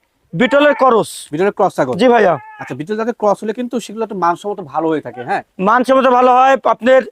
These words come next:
Speaker 1: ডাবল হাড্ডি মনে করেন, ছাগলের মনে করেন, তারপর পালান ভালো হয়,
Speaker 2: রাইট, রাইট,
Speaker 1: বাচ্চা
Speaker 2: রাইট।
Speaker 1: ভালো হয়, সব দিক দিয়ে
Speaker 2: পালান
Speaker 1: ভালো হয়
Speaker 2: পাওয়া
Speaker 1: ভাই।
Speaker 2: যাচ্ছি, অনেকে বর্তমানে, এ, দুধের জাত ছাগল খুঁজছেন, তারা পাবেন কিন্তু ইনশাআল্লাহ।
Speaker 1: জি ভাইয়া,
Speaker 2: হ্যাঁ?
Speaker 1: জি, জি।
Speaker 2: আচ্ছা, পালান দেখে প্রথমে আপনি আসেন।
Speaker 1: জি।
Speaker 2: দেখা দিই। নিট অ্যান্ড ক্লিন ভাবে সব দেখা দিব,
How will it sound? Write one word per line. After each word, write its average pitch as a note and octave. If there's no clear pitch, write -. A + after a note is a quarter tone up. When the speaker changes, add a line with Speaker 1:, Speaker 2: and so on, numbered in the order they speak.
Speaker 1:
ডাবল A3
হাড্ডি G#3+
মনে A#3+
করেন, A#3+
ছাগলের A3
মনে A3+
করেন, A3+
তারপর G#3+
পালান A3
ভালো G#3+
হয়, G#3+
Speaker 2:
রাইট, -
রাইট, C#3+
Speaker 1:
বাচ্চা B3
Speaker 2:
রাইট। A3+
Speaker 1:
ভালো A#3+
হয়, A3+
সব D4
দিক A#3+
দিয়ে G3
Speaker 2:
পালান B3
Speaker 1:
ভালো A3
হয় G3+
Speaker 2:
পাওয়া A3
Speaker 1:
ভাই। G#3+
Speaker 2:
যাচ্ছি, E3+
অনেকে G3
বর্তমানে, F#3+
এ, C3+
দুধের D3
জাত F3+
ছাগল F3
খুঁজছেন, F3+
তারা E3+
পাবেন D#3
কিন্তু C3
ইনশাআল্লাহ। A#2
Speaker 1:
জি A3
ভাইয়া, A3+
Speaker 2:
হ্যাঁ? F3
Speaker 1:
জি, F3+
জি। D3
Speaker 2:
আচ্ছা, C#3
পালান E3+
দেখে D#3
প্রথমে C3+
আপনি C3+
আসেন। B2+
Speaker 1:
জি। D#3
Speaker 2:
দেখা A#2+
দিই। G#2
নিট B2+
অ্যান্ড F3
ক্লিন F3
ভাবে F#3+
সব F#3
দেখা G3
দিব, G#3